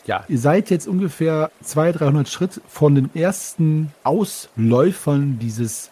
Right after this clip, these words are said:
massiven schwarzen Gebirges entfernt, das sich über Meilen, Meilen, Meilen nördlich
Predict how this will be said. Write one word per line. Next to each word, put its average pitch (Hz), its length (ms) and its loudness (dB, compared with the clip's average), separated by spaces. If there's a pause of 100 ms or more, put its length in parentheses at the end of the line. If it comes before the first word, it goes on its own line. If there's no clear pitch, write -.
massiven 156 760 -4
schwarzen 143 760 -4
Gebirges 120 880 0
entfernt, 131 600 2
das 123 180 0
sich 117 300 2 (100)
über 120 400 0
Meilen, 156 680 2
Meilen, 147 380 2
Meilen 131 500 2
nördlich 131 600 0